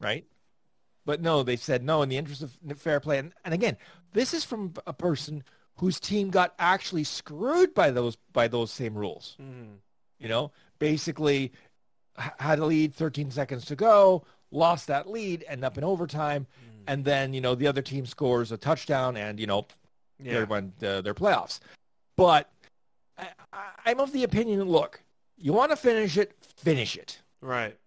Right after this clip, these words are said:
Speaker 1: You know? To quote, to quote that famous video game phrase, "Finish him." <laughs> So,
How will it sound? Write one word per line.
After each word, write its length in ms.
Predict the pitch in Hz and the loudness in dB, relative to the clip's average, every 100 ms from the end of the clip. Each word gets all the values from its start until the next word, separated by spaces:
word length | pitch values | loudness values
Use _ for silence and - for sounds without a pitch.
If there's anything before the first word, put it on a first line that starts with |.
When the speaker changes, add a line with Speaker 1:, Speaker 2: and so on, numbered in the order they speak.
| _ _ | _ _
Speaker 1:
You 100 | 117 | -8
know? 200 | - 113 - _ _ | -8 -8 -14 _ _
To 100 | - | -10
quote, 340 | 135 185 175 - | 2 4 4 0
to 80 | - | 2
quote 260 | 247 262 | 4 6
that 220 | 220 269 | 4 2
famous 420 | - 180 156 143 123 | 2 -2 -2 -4 -6
video 260 | 139 135 | -4 -2
game 200 | 123 117 | 0 -2
phrase, 440 | 110 143 117 98 - _ _ _ _ _ _ | -2 0 0 0 -6 _ _ _ _ _ _
"Finish 420 | 120 123 98 - | 2 4 4 0
him." 540 | 104 80 67 - - - | -2 -2 -2 -2 -2 -2
<laughs> 40 | - - - - _ _ _ _ _ _ _ _ _ _ - | -10 -18 -20 -20 _ _ _ _ _ _ _ _ _ _ -8
So, 440 | 139 117 104 101 | 2 4 4 2